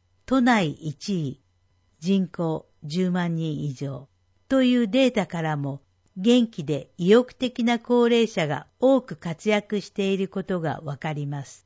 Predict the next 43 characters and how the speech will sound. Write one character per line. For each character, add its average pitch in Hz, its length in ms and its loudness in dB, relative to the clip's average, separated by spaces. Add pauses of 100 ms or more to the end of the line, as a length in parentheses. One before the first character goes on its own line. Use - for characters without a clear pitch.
(1000)
現 262 340 4
在、 160 360 -2
市 247 200 -6
で 214 140 2
は 165 240 -2 (320)
待 254 220 2
機 269 180 -2
児 247 160 -2
童 202 240 2
解 190 300 -2
消 185 340 -2
へ 175 80 0
の 139 160 -4
強 180 300 -4
化 175 160 -4
策、 - 440 -10 (460)
学 202 380 0
童 269 240 4
保 240 200 4
育 170 380 -2
大 208 260 4
規 247 140 0
模 233 160 2
化 233 200 2
へ 214 100 2
の 151 180 -2
対 170 340 -2
応 160 200 0
に 156 240 -6 (340)
全 214 320 4
力 233 360 2
を 214 80 4
挙 196 160 0
げ 202 140 -2
て 202 120 -4
お 190 100 0
り 185 140 -4
ま 180 160 -2
す - 160 -12
が、 143 200 -6 (500)
同 240 280 6
時 247 180 0
に 226 240 0